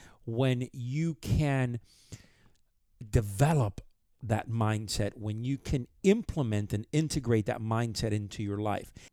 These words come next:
And there are very basic things that you can do to get started in developing that mindset.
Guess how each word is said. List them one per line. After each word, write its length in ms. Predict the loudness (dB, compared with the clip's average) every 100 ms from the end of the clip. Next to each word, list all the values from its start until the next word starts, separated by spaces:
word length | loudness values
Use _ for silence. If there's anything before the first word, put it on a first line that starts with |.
| _ 0
And 120 | 6
there 140 | 6 8
are 40 |
very 260 | 8 8 6
basic 380 | 6 6 4
things 240 | 4 4 4
that 100 | 2
you 160 | 2
can 160 | 2 0
do 120 | 2
to 80 | 2
get 220 | 4 2
started 420 | 0 2 6 6
in 120 | 6 4
developing 500 | 2 2 2 0 2
that 180 | 0
mindset. 640 | 0 0 0 -2 -4 -4